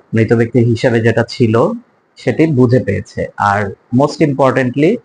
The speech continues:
আমরা যখন পেমেন্ট করব এই উত্তরাধিকারগণকে, তখন পেমেন্টটি করতে হবে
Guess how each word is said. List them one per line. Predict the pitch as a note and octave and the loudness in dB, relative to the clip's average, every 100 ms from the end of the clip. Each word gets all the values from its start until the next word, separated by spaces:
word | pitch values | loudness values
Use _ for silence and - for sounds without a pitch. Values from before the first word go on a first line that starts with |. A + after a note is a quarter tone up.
| _ _ _ - | _ _ _ -4
আমরা | A#2 B2+ | 0 2
যখন | A#2+ B2+ B2+ | 2 0 -2
পেমেন্ট | - C#3 D3 E3+ E3 | 0 0 2 0 0
করব | B2+ G#2 A2 E3+ - | 0 0 0 -2 0
এই | A2+ A2+ | 0 0
উত্তরাধিকারগণকে, | A#2 - A#2+ A#2 A#2+ A2 B2 A2+ A2+ G#2+ G#2+ D3 C#4+ _ _ _ _ | 0 2 2 2 0 0 -2 0 0 0 -2 -2 -4 _ _ _ _
তখন | A2 G#2+ D#3+ E3+ | -6 -2 -2 -2
পেমেন্টটি | A#2+ A#2+ C3 C3+ | -2 0 0 0
করতে | C3+ B2+ - | -2 -2 0
হবে | C3 C3+ E3+ | 0 2 0